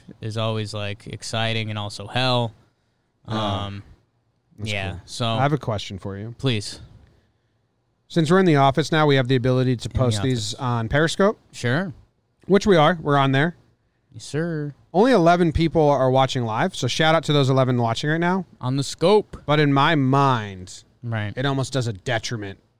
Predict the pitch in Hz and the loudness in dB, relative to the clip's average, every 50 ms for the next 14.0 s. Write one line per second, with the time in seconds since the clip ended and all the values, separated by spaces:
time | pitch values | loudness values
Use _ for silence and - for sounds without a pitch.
0 | _ _ _ _ _ - 123 110 113 113 110 104 104 104 101 101 90 110 107 101 | _ _ _ _ _ -14 -12 -8 -6 -6 -6 -4 -4 -6 -6 -6 -6 -8 -8 -6
1 | 101 107 104 98 - 110 98 - 101 - - - 113 104 98 90 95 90 - 101 | -6 -8 -8 -8 -8 -10 -10 -10 -10 -8 -8 -8 -8 -8 -8 -10 -12 -14 -12 -12
2 | 90 98 101 98 92 92 90 90 101 107 107 147 180 180 - _ _ _ _ - | -10 -10 -10 -10 -10 -10 -10 -8 -8 -6 -4 -4 -4 -6 -8 _ _ _ _ -4
3 | 143 156 160 127 117 107 98 - - - - - - - _ _ _ _ _ - | -2 0 2 2 0 -2 -4 -8 -12 -18 -20 -20 -20 -20 _ _ _ _ _ -10
4 | 107 104 104 101 101 95 90 87 - _ _ - 151 165 175 220 226 180 196 208 | -8 -6 -6 -6 -6 -6 -8 -10 -14 _ _ -6 -4 0 0 2 2 4 4 4
5 | 214 196 180 165 190 - - - 190 185 190 208 226 208 185 190 160 - - 165 | 4 2 0 -2 -2 -2 0 0 2 4 4 4 4 4 2 0 0 0 -2 -2
6 | 151 - 165 160 160 160 160 147 135 123 147 139 127 131 131 139 147 143 127 110 | 0 2 2 2 4 4 2 2 0 -2 0 0 2 2 2 2 2 2 0 0
7 | 123 120 107 113 117 123 120 120 117 110 117 113 107 98 110 113 117 117 120 117 | -2 -4 -2 -2 -2 0 0 -2 -2 -2 -4 -6 -6 -6 -6 -4 -2 -2 0 0
8 | 117 117 120 117 117 139 147 185 - - 123 - - 180 127 135 139 139 139 139 | 0 0 0 0 2 2 2 2 2 2 2 2 2 2 2 2 2 2 2 2
9 | 135 127 127 120 120 139 131 - - 147 143 135 143 139 139 131 139 139 135 135 | 2 0 0 0 0 -2 -2 0 0 0 0 2 2 0 0 0 0 0 2 2
10 | 135 131 123 123 - - - 127 127 180 196 202 202 196 202 202 196 190 165 139 | 2 2 0 -2 -4 -6 -6 -4 0 2 4 4 6 6 6 6 4 4 2 2
11 | 156 143 143 143 185 190 - 151 151 143 127 123 120 107 - 127 127 127 127 - | 0 0 4 4 4 4 2 0 -2 -2 0 -2 -2 -2 -2 0 0 0 -2 -2
12 | 123 117 - - 160 147 135 131 123 113 113 - - 214 180 147 - 127 107 - | -4 -6 -4 -4 -2 -2 0 -2 -2 -2 -2 2 2 2 2 2 -2 -6 -4 -2
13 | 131 120 240 240 113 104 95 107 123 170 190 160 123 113 104 101 - 107 95 - | -2 -4 -4 -4 -6 -8 -6 -2 2 4 4 4 2 0 -4 -6 -8 -10 -14 -14